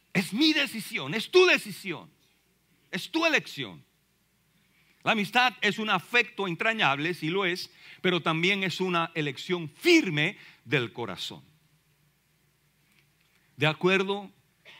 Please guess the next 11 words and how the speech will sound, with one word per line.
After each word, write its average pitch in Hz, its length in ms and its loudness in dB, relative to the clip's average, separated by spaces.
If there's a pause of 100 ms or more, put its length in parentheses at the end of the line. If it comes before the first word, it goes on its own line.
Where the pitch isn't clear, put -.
(140)
al 139 140 0
Evangelio, 135 640 -2 (480)
Evangelio 139 360 -4
de 156 80 2
Juan, 165 320 2
capítulo 143 480 -6
quince, 147 320 -4
verso 143 340 -2
trece, 151 460 0
la 147 160 6
amistad 143 760 4